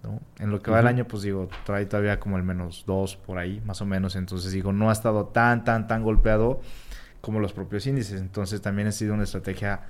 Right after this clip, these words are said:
Speaker 1: muy defensiva. ¿Y en qué invierte? Bueno, pues, acciones de mayor capitalización, que sea únicamente en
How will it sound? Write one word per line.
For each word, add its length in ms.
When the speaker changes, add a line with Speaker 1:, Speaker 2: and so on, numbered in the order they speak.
Speaker 1:
muy 200
defensiva. 800
¿Y 60
en 100
qué 80
invierte? 500
Bueno, 240
pues, 140
acciones 340
de 80
mayor 240
capitalización, 880
que 140
sea 480
únicamente 960
en 420